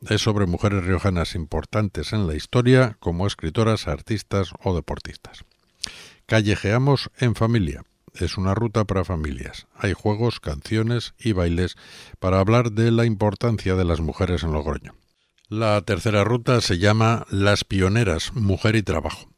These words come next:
Es para conocer la importancia de las mujeres logroñesas en el desarrollo moderno de la ciudad.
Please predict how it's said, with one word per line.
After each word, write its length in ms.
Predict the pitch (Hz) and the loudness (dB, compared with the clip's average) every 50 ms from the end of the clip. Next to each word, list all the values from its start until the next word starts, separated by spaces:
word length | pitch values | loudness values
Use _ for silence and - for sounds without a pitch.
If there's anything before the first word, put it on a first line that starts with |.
| _ _ - | _ _ -4
Es 200 | 110 113 104 - | -2 -2 0 0
para 240 | - 104 95 90 | 0 0 2 2
conocer 340 | 87 95 95 95 - 117 104 | 2 2 2 2 2 2 2
la 100 | 104 101 | 2 2
importancia 560 | 92 80 85 90 87 - 131 131 120 - 131 120 | 0 0 0 -2 2 4 4 4 4 6 4 4
de 80 | 113 | 4
las 180 | 104 101 95 87 | 4 2 2 0
mujeres 360 | 90 - - 107 92 80 76 | 0 0 0 0 2 0 0
logroñesas 840 | 78 101 110 107 87 87 87 98 107 104 - - 104 104 - - - - | 0 2 2 2 2 2 2 2 0 0 0 0 0 0 -2 -6 -8 -4
en 100 | 117 110 104 | -2 0 0
el 120 | 95 90 | 0 0
desarrollo 560 | 90 85 - 95 85 92 104 107 101 110 110 | -2 -2 0 -2 0 0 0 0 2 2 2
moderno 480 | 104 87 82 78 90 95 95 92 90 87 | 2 2 0 0 -2 -2 -2 -4 -4 -4
de 100 | 85 73 | -4 -6
la 120 | 67 69 | -6 -8
ciudad. 280 | - - 71 71 71 | -12 -10 -12 -10 -12